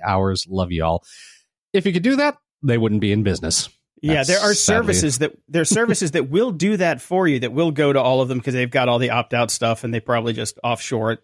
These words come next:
Speaker 2: to the Philippines.
Speaker 1: Yep.
Speaker 2: But there are services that will do it. I don't have any off the top of my head. Um, but I, I, there was an article that had some recently that were doing the exact same thing. Like, once a year, he goes through and does that.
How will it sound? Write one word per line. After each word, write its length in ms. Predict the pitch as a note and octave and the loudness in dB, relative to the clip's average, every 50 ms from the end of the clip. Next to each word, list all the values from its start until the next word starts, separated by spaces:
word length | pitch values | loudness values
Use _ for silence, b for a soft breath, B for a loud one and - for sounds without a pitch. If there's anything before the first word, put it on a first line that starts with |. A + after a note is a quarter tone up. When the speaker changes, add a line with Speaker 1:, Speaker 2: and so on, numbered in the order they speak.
| _ | _
Speaker 2:
to 280 | - A2+ A2 A2+ A2+ A2 G2+ | -8 -6 -2 -2 -2 -4 -6
the 80 | A#2 | -8
Philippines. 640 | - - B2 A#2 A2+ - C3 A#2 A2 A2+ A#2 - b b b b b b - | -10 -6 -6 -6 -4 -2 -2 -2 0 -2 -4 -4 b b b b b b -2
Speaker 1:
Yep. 140 | G#2+ G#2+ - | -2 0 0
Speaker 2:
But 220 | C3 D3 C3+ - B2+ | 2 2 2 2 2
there 160 | D#3 E3 D#3+ | 4 4 4
are 120 | E3+ F3 | 4 4
services 480 | - - F3 E3 D#3+ D3+ - - C#3+ B2 | 4 4 4 4 2 2 0 -2 0 -2
that 100 | C#3 G2 | 0 -2
will 80 | B2 B2+ | -2 0
do 160 | B2+ C#3 C#3 | 2 2 2
it. 60 | C3 | 4
I 60 | B2 | 4
don't 160 | C3 D3 D3 | 2 2 2
have 200 | C3+ C#3+ C#3 C3 | 0 0 0 2
any 160 | C#3 C3+ B2+ B2 | 2 2 2 2
off 160 | B2 A#2+ - | 0 0 -4
the 80 | A2+ | -8
top 280 | - - B2+ A#2+ A#2 - | -4 -2 -2 -2 -2 -2
of 40 | B2 A#2+ | -2 -2
my 160 | A2 A2+ A2 | -2 -4 -4
head. 440 | F2+ A#2+ C3 C3 C3+ C#3+ D3 C#3+ - _ _ _ _ _ _ _ _ | -4 -2 0 0 0 0 -2 -6 -10 _ _ _ _ _ _ _ _
Um, 420 | C3+ B2+ B2 B2 B2 B2 B2 B2+ - _ _ _ | -2 0 2 2 2 2 0 0 -4 _ _ _
but 420 | C#3+ C3 B2+ B2+ - _ - - - - - D3 | 2 2 2 2 0 _ -10 -10 -10 -12 -10 -6
I, 160 | D#3 D#3+ - | -4 -4 -2
I, 160 | - F3+ F#3 - - - - F3+ | -4 -4 -6 -8 -14 -20 -12 -4
there 140 | F#3 G#3 G#3+ | -2 0 0
was 160 | G#3+ F#3 G3+ | 2 2 0
an 100 | F#3+ F#3+ | 0 0
article 360 | - A#3 C4+ C4 - A3 F#3 | 0 0 0 0 2 2 2
that 120 | E3+ D3 | 2 0
had 320 | C3 C3+ D#3+ F3 F#3 E3+ D3 | 0 0 0 0 0 0 -2
some 520 | - - C#3+ C3+ B2+ B2 B2 A#2+ A#2+ A#2+ - | -2 0 0 2 2 2 2 0 0 -2 -4
recently 760 | A#2+ C#3 D#3+ E3+ - - C3 - A2+ G#2+ G#2 G#2 A#2 - _ _ _ _ _ _ _ C#3 | -2 0 0 0 0 -2 -4 -4 -6 -8 -8 -10 -12 -18 _ _ _ _ _ _ _ -2
that 120 | C#3+ C3+ | 0 2
were 80 | C#3 C#3 | 2 2
doing 220 | B2+ D#3+ D#3 C#3+ | 4 4 2 4
the 80 | C#3 C3+ | 2 0
exact 440 | B2+ A#2 A#2 A#2+ C3 C3 C3 - - | 0 -2 -2 -2 0 0 0 -2 -2
same 260 | - C#3+ B2 B2 B2+ | 0 0 0 0 0
thing. 240 | - D3+ C#3 C3 B2+ | 0 0 0 0 -2
Like, 180 | B2 A#2+ A#2+ | -4 -6 -2
once 220 | C3+ D3+ D#3+ D#3 - | 0 0 0 2 2
a 60 | D3 | 2
year, 220 | C#3+ D3 C#3+ C3+ | 4 4 4 4
he 60 | A#2+ A#2 | 2 0
goes 200 | B2 B2 A#2 - | 0 -2 -2 -2
through 120 | - B2 A#2 | -2 -4 -4
and 100 | A#2 A2+ | -2 -4
does 180 | A#2 A2+ A2 | -6 -6 -8
that. 260 | A#2+ A2 G#2+ A#2 - | -8 -8 -8 -8 -10